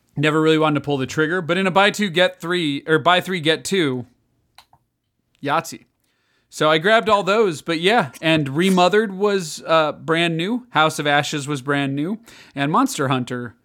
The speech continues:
uh, <laughs> had the seal on it. So those were, like, three new games.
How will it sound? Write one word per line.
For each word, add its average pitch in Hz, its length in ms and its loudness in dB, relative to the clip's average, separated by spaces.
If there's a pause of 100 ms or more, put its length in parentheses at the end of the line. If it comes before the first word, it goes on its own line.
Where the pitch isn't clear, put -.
(160)
uh, 123 420 -4 (320)
<laughs> - 240 -20
had 139 280 -2
the 131 80 -2
seal 127 280 -4
on 123 160 -6
it. 120 140 -6
So 135 340 -6 (420)
those 165 200 -4
were, 185 200 0
like, 165 240 2
three 190 220 -2
new 185 180 2
games. 139 500 -2